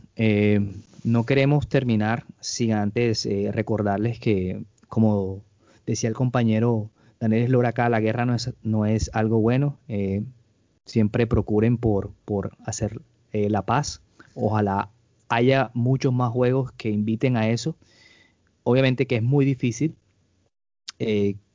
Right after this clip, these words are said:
creo que se quedan algunas consideraciones en el tintero, pero n-, no queremos extendernos, eh, un poquito más sobre eso.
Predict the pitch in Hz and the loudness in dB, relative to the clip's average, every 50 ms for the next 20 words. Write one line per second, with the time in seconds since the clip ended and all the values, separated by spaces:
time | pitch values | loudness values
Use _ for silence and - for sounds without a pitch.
0 | _ - _ 123 113 107 127 120 - - - 123 117 117 123 127 123 120 110 113 | _ -6 _ 0 2 2 2 0 0 -2 0 0 0 2 2 2 2 2 0 0
1 | 120 127 123 - 139 123 117 - 120 110 107 101 104 101 - 110 107 117 131 139 | -2 -2 -4 -4 -4 -4 -2 -2 -2 -2 0 -2 -4 -4 -4 -4 -2 0 0 0
2 | 127 120 110 113 - 107 110 - 160 175 165 127 - - - _ - - _ _ | 0 -2 -2 -2 -2 -2 0 2 2 2 2 2 -2 -6 -20 _ -20 -20 _ _
3 | _ _ _ _ _ - 160 156 135 123 123 123 139 135 127 127 120 - 151 139 | _ _ _ _ _ 2 4 4 4 4 2 2 2 2 0 0 2 2 0 2
4 | 135 139 143 143 143 135 - 120 113 110 110 110 110 127 139 135 123 113 - - | 2 2 2 0 0 0 -2 -2 0 2 0 0 0 0 -2 -2 -2 -6 -8 -4
5 | 110 107 104 104 101 101 101 101 104 _ _ _ _ - - 117 117 135 120 - | -2 0 0 0 -2 -4 -6 -8 -12 _ _ _ _ -8 -8 -2 -2 -2 -2 -2
6 | 131 127 131 123 123 120 123 123 117 - - _ _ _ _ _ _ - - - | -4 -2 0 0 0 0 0 -2 -4 -6 -12 _ _ _ _ _ _ -10 -6 -2
7 | 127 123 117 110 110 113 113 - - 190 | -2 0 2 2 2 2 0 -2 -4 -6